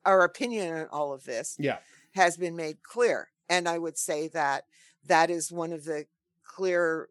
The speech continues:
Speaker 1: <laughs> messages of Prodigal Son.
Speaker 2: Yeah.
Speaker 1: Uh,
Speaker 2: Hopefully
Speaker 1: which
Speaker 2: you're
Speaker 1: will
Speaker 2: listening to us talk about Prodigal Son, uh, as well, 'cause we, we love that show, and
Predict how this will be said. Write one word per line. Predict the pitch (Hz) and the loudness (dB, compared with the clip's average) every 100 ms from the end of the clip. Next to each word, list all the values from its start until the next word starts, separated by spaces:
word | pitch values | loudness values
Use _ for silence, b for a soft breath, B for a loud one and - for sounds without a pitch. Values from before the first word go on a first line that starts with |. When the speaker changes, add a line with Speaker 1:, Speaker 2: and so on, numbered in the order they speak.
| _ | _
Speaker 1:
<laughs> | - | -6
messages | 185 202 254 214 214 180 170 | 2 2 2 0 2 2 -2
of | 160 | -6
Prodigal | - 170 160 156 151 | -2 0 -2 -6 -10
Son. | - 247 185 113 b b b - | -6 -6 -6 -8 b b b -6
Speaker 2:
Yeah. | 139 - _ _ _ _ _ _ B B B | -4 -4 _ _ _ _ _ _ B B B
Speaker 1:
Uh, | 185 247 | 8 8
Speaker 2:
Hopefully | 359 294 | 8 8
Speaker 1:
which | 285 | 8
Speaker 2:
you're | 240 | 8
Speaker 1:
will | 226 | 8
Speaker 2:
listening | 233 226 208 | 8 6 4
to | 202 | 6
us | 180 | 4
talk | - 156 151 | 8 6 6
about | 143 131 | 2 0
Prodigal | 151 135 127 110 101 | 2 0 0 -6 -10
Son, | - 127 117 98 101 - | -8 -4 -4 -6 -12 -8
uh, | 123 117 | -6 -4
as | 127 117 | -6 -6
well, | 120 120 107 | -4 -4 -4
'cause | 95 135 | -8 -8
we, | 147 190 143 | -4 -4 0
we | 190 | 4
love | 175 190 156 | 6 6 6
that | 135 - | 2 2
show, | 127 120 120 117 | -2 -2 -2 -4
and | 113 | -8